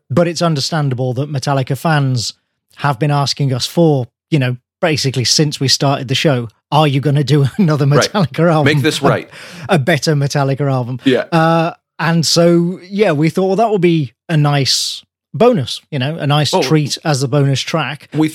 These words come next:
Speaker 2: thought, "What if
Speaker 1: also
Speaker 2: we did the best one?"
Speaker 1: Right, but then also, uh, as I say, when we came up with the idea of doing the Encore episodes, we realized that it kind of fits.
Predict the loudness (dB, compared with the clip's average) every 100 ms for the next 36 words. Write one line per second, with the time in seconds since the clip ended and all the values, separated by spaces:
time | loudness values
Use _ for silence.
0 | 4 6 4 2 2 0 0 -2 -2 -2
1 | -2 -4 -4 -8 -8 -8 _ _ _ _
2 | _ 0 4 4 2 0 -4 0 2 2
3 | 0 -2 -4 -6 -8 -12 _ _ _ 0
4 | 2 2 2 0 -2 -6 -10 -18 -20 _
5 | -2 0 2 2 0 0 0 2 2 2
6 | 0 -2 -2 -2 0 0 0 0 0 0
7 | 2 2 2 2 -2 -2 -6 -6 -6 -4
8 | -2 0 2 2 2 -2 -4 -4 -6 -8
9 | _ _ -12 -4 0 2 2 -2 -6 -6
10 | -10